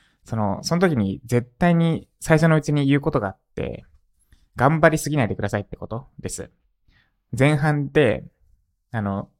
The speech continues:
疲れちゃうから。で、そうじゃなくて、頑張らなくてもできるような習慣をつけることを意識しましょうっていうのを伝えてます。で、まあ、Excel三週間ぐらいなら、かろうじて乗り切れちゃうかなってとこであるんですけど、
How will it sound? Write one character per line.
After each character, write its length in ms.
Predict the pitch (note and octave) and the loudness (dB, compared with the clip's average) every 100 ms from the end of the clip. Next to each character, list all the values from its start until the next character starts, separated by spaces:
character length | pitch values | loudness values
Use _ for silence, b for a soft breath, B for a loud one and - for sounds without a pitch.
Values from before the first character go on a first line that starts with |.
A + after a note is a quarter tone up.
| _ | _
疲 160 | - C3 | 2 2
れ 80 | A2+ | 2
ち 80 | G2 | -2
ゃ 40 | |
う 40 | |
か 100 | F2+ | -4
ら。 160 | G#2+ C3+ _ _ _ _ b b b b | -8 -10 _ _ _ _ b b b b
で、 80 | A#2 | -4
そ 180 | - | 0
う 60 | G#3+ | 2
じ 80 | C#3 | 2
ゃ 20 | |
な 160 | C3 C#3+ | 0 -2
く 140 | C3+ | -2
て、 400 | A#2+ G2+ D2 A#2 | -2 -2 -4 -8
頑 220 | A#2 C#3+ F3+ | 0 0 4
張 120 | G3 | 4
ら 60 | |
な 120 | F#3 E3 | 2 0
く 80 | |
て 80 | - | 0
も 160 | D#3+ C#3 | 2 2
で 120 | B2+ | 0
き 140 | C#3+ | 0
る 140 | D3 C3 | 2 4
よ 160 | B2 | 2
う 40 | B2 | 0
な 220 | E3 B2 | 0 0
習 220 | - C#3 | -2 -4
慣 260 | B2+ C3 C3 | -2 -2 -2
を 60 | |
つ 100 | B2+ | -4
け 80 | - | -2
る 80 | A#2 | 0
こ 80 | A2+ | 0
と 80 | A2+ | -2
を 60 | |
意 20 | |
識 160 | A2+ A2 | -2 -6
し 80 | A2+ | -8
ま 80 | A2 | -4
し 60 | |
ょ 60 | A#2 | -4
う 20 | |
っ 20 | |
て 80 | - | -4
い 40 | |
う 20 | G2 | -6
の 100 | - | -6
を 60 | |
伝 220 | - G#2 | -10 -8
え 40 | F#2 | -8
て 80 | G2 | -8
ま 100 | G2 | -12
す。 180 | - - _ _ _ b b b b b b b b b b - | -14 -18 _ _ _ b b b b b b b b b b -4
で、 280 | C#3 B2+ - | 0 0 -2
ま 160 | C3+ B2 | -6 0
あ、 20 | |
Excel 640 | C#3 C#3 G3 A#3 A#3 - - | 0 -2 -2 0 2 -2 -2
三 280 | G3+ A3+ | 2 2
週 240 | A#3+ - A3+ | 2 -4 -2
間 160 | A3+ | 0
ぐ 60 | A3 | 2
ら 60 | E3 | 2
い 40 | |
な 100 | A2 | 2
ら、 220 | G2 - _ _ _ | 0 -4 _ _ _
か 120 | - B2+ | -6 0
ろ 120 | D#3+ | 0
う 40 | |
じ 100 | D#3 | 0
て 140 | - C#3+ | -2 -2
乗 160 | B2+ | 0
り 80 | C#3 | -2
切 120 | D#3 | -2
れ 60 | C#3 | -2
ち 80 | G#2+ | -2
ゃ 40 | |
う 60 | G2 | -6
か 100 | G2+ | -8
な 80 | |
っ 20 | G2+ | -10
て 80 | |
と 80 | - | -10
こ 80 | G#2+ | -4
で 80 | G2+ | -2
あ 40 | G2+ | -4
る 40 | |
ん 20 | |
で 60 | G2 | -6
す 100 | - | -12
け 80 | F2+ | -10
ど、 260 | C#2 - | -10 -12